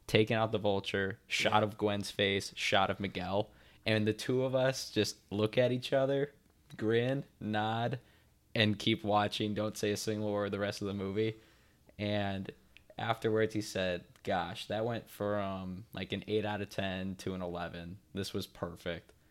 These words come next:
Speaker 1: Like,
Speaker 2: Awesome.
Speaker 1: it, it, yeah, just great, great watch. It was great to watch a movie with my brother in the theaters again. So that was special. Cap that off.
Speaker 2: Real
Speaker 1: Came
Speaker 2: quick,
Speaker 1: back home.
Speaker 2: real quick. Sorry to interrupt you, but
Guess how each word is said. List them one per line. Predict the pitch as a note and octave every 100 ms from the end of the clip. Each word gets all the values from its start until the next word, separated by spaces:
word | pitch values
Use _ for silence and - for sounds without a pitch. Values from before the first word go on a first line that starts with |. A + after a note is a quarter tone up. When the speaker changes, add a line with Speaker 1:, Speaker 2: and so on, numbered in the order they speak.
| _ _ -
Speaker 1:
Like, | B2+ A#2
Speaker 2:
Awesome. | A2 A#2 -
Speaker 1:
it, | A#2 -
it, | G#2+ - - -
yeah, | B2+ G2+
just | G2 A#2+ -
great, | B2 B2 -
great | A#2 A#2+ A#2
watch. | G#2 G2+ G2+ G2+
It | G#2
was | G2
great | G#2 G2+
to | G#2
watch | G2+ G2+ -
a | G2
movie | G2 G2+ G2
with | F#2+
my | F#2
brother | F2 F#2 F#2
in | F#2
the | F2+
theaters | A2+ A2 A2 -
again. | G2 G#2 G2+ G2+ _ _ _ _
So | - G#2 F#2+ F2+ F#2+ - -
that | G#2+
was | G#2
special. | - F#2 F#2 - F2+ F2+ - _ _ _ _ -
Cap | - B2 A#2+ G#2+
that | A2 A2
off. | G2+ F#2 F#2 F#2+ - C3 -
Speaker 2:
Real | E3 F#3
Speaker 1:
Came | A2+ C3+
Speaker 2:
quick, | A2+
Speaker 1:
back | A2 -
home. | A2 A2 G#2 C3
Speaker 2:
real | C#3+ E3 D#3
quick. | - C3 -
Sorry | - D3+ D#3
to | D3
interrupt | C3 B2 A#2+ -
you, | - - -
but | C3 A#2 - -